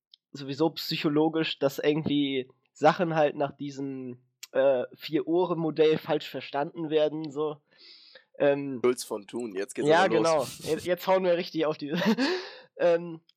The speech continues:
Speaker 1: ja, aber das ist, das gibt's ja wirklich sozusagen, dass du, ähm, je nach deiner Laune oder Vorgeschichte, dass du auf einmal anders reagierst, dass du nicht einfach, äh, hörst, „Könntest du bitte die Tür zumachen?“, sondern dass du einfach hörst, „Ah,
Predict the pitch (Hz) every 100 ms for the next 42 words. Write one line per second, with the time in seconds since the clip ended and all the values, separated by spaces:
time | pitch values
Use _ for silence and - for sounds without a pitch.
0 | _ 151 196 185 185 190 190 - 165 -
1 | 214 180 156 196 160 147 135 - 139 143
2 | 139 147 - 160 156 156 160 147 - 165
3 | 175 170 160 156 147 143 165 175 165 151
4 | - 170 175 180 180 - 156 156 - 151
5 | - 151 156 151 131 156 160 156 151 143
6 | 139 156 175 - 143 - 147 156 151 151
7 | 151 - - 147 139 139 151 151 - -
8 | - 165 - 143 151 151 135 123 175 175
9 | 131 131 160 160 - _ _ _ - 143
10 | 143 151 147 160 156 156 165 156 _ -
11 | 190